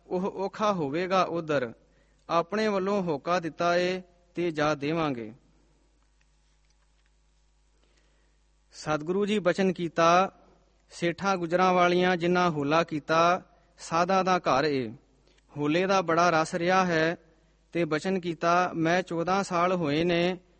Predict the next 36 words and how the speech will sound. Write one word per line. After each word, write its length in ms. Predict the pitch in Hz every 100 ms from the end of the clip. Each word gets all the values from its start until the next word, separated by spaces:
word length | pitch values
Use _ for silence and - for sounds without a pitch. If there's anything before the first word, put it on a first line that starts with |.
| _ -
ਮਾਸਟਰ 480 | 156 156 160 - 190
ਤਾਰਾ 340 | 170 160 180
ਸਿੰਘ 220 | 185 190
ਨੂੰ 160 | 190 190
ਕਿਹਾ 320 | 175 170 180
ਸੀ, 300 | 170 170 175
'ਪਟਿਆਲੇ 1000 | 185 _ _ _ _ 175 165 165 175 202
ਵਾਲੇ 300 | 190 180 190
ਨੂੰ 180 | 190 196
ਤੰਗ 260 | 160 165
ਨਾ 220 | 185 160 165
ਕਰੋ, 360 | 151 127 113 139 _ _ _ _ -
ਮਤੇ 360 | 165 170 196
ਕੱਛ 300 | 185 180 190
ਹੀ 240 | 202 185 202
ਲਾਹ 280 | 160 180 175
ਦੇਵੇ।' 400 | 151 143 135 113 - _ _ _ _
ਗੋਰੇ 400 | 147 156 165 185
ਮੁਸਲਮਾਨਾਂ 640 | 190 170 196 196 190 196 185
ਦਾ 200 | 175 180
ਬ-, 160 | 170 - _
ਪੱਖ 260 | 175 190 220
ਕਰਦੇ 420 | 190 156 147 180
ਹਨ, 360 | 180 170 185 190 _ _ _ _
ਸਿੱਖ 360 | - 190 180
ਤੇ 220 | 202 208 190
ਹਿੰਦੂ 360 | 156 151 180 -
ਉਹਨਾਂ 320 | 175 190 190
ਦਾ 140 | 180
ਮੁਕਾਬਲਾ 680 | 175 165 156 156 170 175 185
ਤੇ 160 | 190 190
ਕਰਦੇ 380 | 165 151 151 202
ਹਨ, 280 | 202 139 - _ _ _
ਪਰ 300 | - 180 196
ਬੇਹਥਿਆਰੇ 800 | 180 165 190 190 175 160 131 165
ਹਨ। 320 | 156 143 123